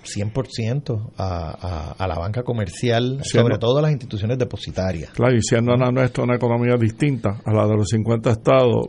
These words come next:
Speaker 1: Sí,
Speaker 2: este,
Speaker 1: eh,
Speaker 2: pues, eh, eh, no corresponde a la realidad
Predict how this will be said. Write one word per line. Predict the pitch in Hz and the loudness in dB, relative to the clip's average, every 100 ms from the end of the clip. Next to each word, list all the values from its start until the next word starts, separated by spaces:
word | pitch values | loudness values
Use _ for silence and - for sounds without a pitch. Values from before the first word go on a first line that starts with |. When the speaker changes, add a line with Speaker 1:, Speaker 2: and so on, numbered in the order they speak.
| - | -4
Speaker 1:
Sí, | 113 101 143 | -2 0 2
Speaker 2:
este, | 123 110 104 - - 87 | 2 2 0 -8 -10 -8
Speaker 1:
eh, | 117 | 4
Speaker 2:
pues, | 127 | 6
eh, | 123 - - - - - | 6 2 -10 -8 -8 -2
eh, | 131 120 123 - _ - | 0 0 -2 -10 _ -4
no | 123 113 127 | 2 2 4
corresponde | 165 147 120 - 127 123 117 | 2 2 2 4 4 4 4
a | 117 | 4
la | 113 | 2
realidad | - 110 113 113 | 2 2 4 4